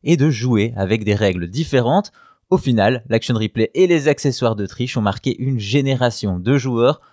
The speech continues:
en leur ouvrant la voie vers la modification de jeux, une mode d'ailleurs très vivace encore aujourd'hui.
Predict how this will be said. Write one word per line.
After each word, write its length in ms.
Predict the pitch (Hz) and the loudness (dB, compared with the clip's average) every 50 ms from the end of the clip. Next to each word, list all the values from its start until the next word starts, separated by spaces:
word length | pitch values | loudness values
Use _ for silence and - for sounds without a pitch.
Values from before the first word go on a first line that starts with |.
| _ _ - | _ _ -2
en 100 | - 156 | 0 2
leur 200 | 185 185 170 147 | 4 4 4 2
ouvrant 240 | 147 117 117 123 117 | 2 0 2 2 2
la 100 | 104 98 | 2 2
voie 220 | 90 117 131 147 | 2 2 0 2
vers 200 | 123 123 131 120 | 2 0 0 2
la 200 | 110 123 147 139 | 2 0 0 -2
modification 960 | 110 107 113 131 165 160 139 147 135 - 139 - - 120 - - - 98 98 | -4 -2 0 2 2 2 2 0 -4 -4 -2 0 0 0 0 0 -2 -4 -2
de 160 | 104 123 147 | 0 0 2
jeux, 300 | 131 101 107 123 160 196 - _ - _ _ _ - | 2 2 2 0 0 0 -4 _ -20 _ _ _ 0
une 160 | 160 170 147 | 2 4 4
mode 240 | 117 104 104 123 127 | 4 4 4 2 2
d'ailleurs 440 | 104 101 92 92 98 117 123 - _ | 2 2 2 2 2 0 -2 -4 _
très 220 | - - 160 170 143 | -8 -2 0 0 0
vivace 500 | 120 107 87 90 87 110 - - - - - | 0 0 0 0 0 -2 -2 -8 -12 -8 -6
encore 320 | 123 139 - 160 151 123 | -6 -2 0 0 2 2
aujourd'hui. 400 | 117 101 92 90 87 80 85 73 | 2 0 0 -2 -4 -6 -8 -12